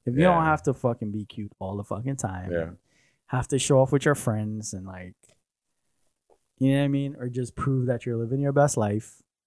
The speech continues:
Speaker 1: If you could, like, not live like that, like, that's fucking awesome. 'Cause I
Speaker 2: Mm-hmm.
Speaker 1: bring that to the table. Definitely, I'm definitely not a show off person. I do, I do post stuff on Instagram and, like, but I post, like, little shit,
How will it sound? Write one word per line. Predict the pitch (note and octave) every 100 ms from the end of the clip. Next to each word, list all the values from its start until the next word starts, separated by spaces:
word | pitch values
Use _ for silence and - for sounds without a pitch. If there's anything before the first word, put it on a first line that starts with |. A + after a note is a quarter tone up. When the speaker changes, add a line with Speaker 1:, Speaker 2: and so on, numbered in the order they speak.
| -
Speaker 1:
If | A#2
you | D#3
could, | F#3+ C4
like, | A#3 B2 G#2+
not | A2 A2+ A#2
live | A#2+
like | B2 B2
that, | C3 C3 - _ _ -
like, | A2+ G#2+ _ _ _ _ _ _ _ _ _ _ _
that's | - G2+ -
fucking | D#2+ G2+
awesome. | D2+ D2+ - - A1+ - _ F2
'Cause | A2 A#2+
I |
Speaker 2:
Mm-hmm. | A#2+
Speaker 1:
bring | G#2 G2
that | A2 C3 -
to | G#2
the | D2
table. | - D#2 - A2 - _ _ -
Definitely, | F#2+ - F#2 F#2 - _ _ _ _ _ _ _ _ _ _ -
I'm | G#2+
definitely | A#2+ - G#2+ G2+
not | F#2+ F#2 F2 _ _
a | -
show | - F2+
off | F#2
person. | - F#2+ G2+ A2+
I | G#2
do, | B2+ D3 C#3 -
I | G#3
do | F#4+ D4
post | D3+ C3 -
stuff | C3 C3
on | B2
Instagram | B2+ B2+ B2+ B2+ A#2
and, | G2+
like, | F#2+ F#2+ - _ _ _ _ _ _ _
but | C3+
I | C3
post, | - E3+ A2+
like, | G2
little | G2+ F2+ F2
shit, | - - -